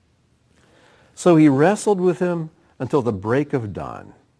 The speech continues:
And when he perceived that he could not overcome him,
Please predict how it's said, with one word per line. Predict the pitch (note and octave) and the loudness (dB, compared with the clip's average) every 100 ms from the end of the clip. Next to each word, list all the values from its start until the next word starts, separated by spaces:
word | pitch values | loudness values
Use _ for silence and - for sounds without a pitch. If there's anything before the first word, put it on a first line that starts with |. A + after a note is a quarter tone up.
| _ _ _ _ _ _ - | _ _ _ _ _ _ -6
And | A2+ | -2
when | B2+ G3+ | 0 0
he | |
perceived | A3 A#3+ - - F3+ A2+ G2 A2 A2 | -2 -8 -8 -4 -2 -2 -4 -6 -6
that | A2+ | -6
he | A2 | -6
could | G2 - G#2 G2+ | -8 -6 -6 -4
not | G#2 C#3+ F3 F3+ C#3+ | -6 -4 -6 -6 -4
overcome | C3 B2 A#2+ - A2+ G2+ F#2+ | -4 -6 -10 -10 -8 -6 -8
him, | D2+ C2 G1+ A1+ | -12 -16 -18 -20